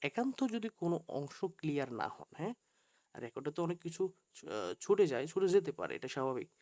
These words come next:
তো যদি কোনো কিছু ক্লিয়ার না হন, কমেন্ট করবেন, জায়গাটা, শব্দটা লিখে আমি অবশ্যই দেখা মাত্র উত্তরটা দিয়ে দেওয়ার চেষ্টা করব।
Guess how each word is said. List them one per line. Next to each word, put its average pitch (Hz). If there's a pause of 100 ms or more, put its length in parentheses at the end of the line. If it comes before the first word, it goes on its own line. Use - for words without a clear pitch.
(420)
তো -
যদি 135
কোনো 160
কিছু - (100)
ক্লিয়ার 175
না 117
হন, - (280)
কমেন্ট 175
করবেন, 233 (960)
জায়গাটা, 123
শব্দটা -
লিখে 147
আমি 123
অবশ্যই 165
দেখা 131
মাত্র 143
উত্তরটা 87
দিয়ে -
দেওয়ার 71
চেষ্টা -
করব। -